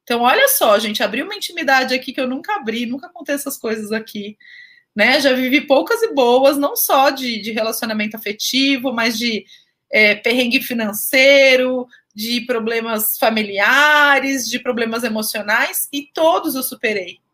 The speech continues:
Todos, eu nunca deixei nada afetar a minha carreira, porque eu amo o que eu faço. E quando você não ama, quando não tem paixão, quando não tem tesão, quando não tem motivação,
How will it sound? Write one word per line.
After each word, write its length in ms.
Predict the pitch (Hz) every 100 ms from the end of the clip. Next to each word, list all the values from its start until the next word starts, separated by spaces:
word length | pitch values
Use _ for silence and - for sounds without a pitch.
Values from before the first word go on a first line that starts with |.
| _ _
Todos, 440 | 294 285 294 247
eu 80 | 262
nunca 540 | 262 294 370 403 - 349
deixei 600 | 294 - - 226 262 - _ _ _
nada 340 | 247 240 240 240
afetar 640 | - 240 - 208 190 -
a 60 | 220
minha 180 | 214 202
carreira, 480 | 208 208 170 165 _
porque 220 | - 214
eu 180 | 220 226 _
amo 260 | 247 233 233
o 20 |
que 100 | 247
eu 60 |
faço. 560 | 254 180 170 - - - _ _ _ _ _
E 80 | 254
quando 220 | 302 277
você 240 | 285 -
não 240 | 262 254 226
ama, 240 | 226 240
quando 200 | 240 233
não 140 | 240 240
tem 180 | 240
paixão, 520 | 240 214 - 220 208 208
quando 200 | 226 233
não 120 | 240
tem 180 | 233 233
tesão, 500 | 233 226 208 202 214
quando 220 | 214 214
não 120 | 226
tem 200 | 240 226
motivação, 800 | 277 359 - 285 - 254 233